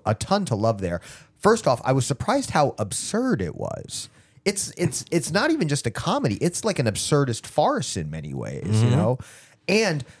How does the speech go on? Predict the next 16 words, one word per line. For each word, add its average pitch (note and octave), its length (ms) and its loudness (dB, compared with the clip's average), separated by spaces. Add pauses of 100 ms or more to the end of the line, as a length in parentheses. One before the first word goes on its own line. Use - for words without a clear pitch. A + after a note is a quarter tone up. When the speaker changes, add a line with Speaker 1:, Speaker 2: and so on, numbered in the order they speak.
(140)
Speaker 1:
some A3 360 0
of C#4 140 2
the C3 80 2
scenes, A#2 680 2
the G#2+ 120 6
writing, B2 680 2 (520)
although F3+ 320 4
it F#3 140 -2
served B3+ 340 0
its C3+ 120 -6
purpose, A#2+ 540 0 (200)
was D3+ 200 4
just - 300 -4
technically C3+ 600 -2
very A2 540 2
bad. - 560 -10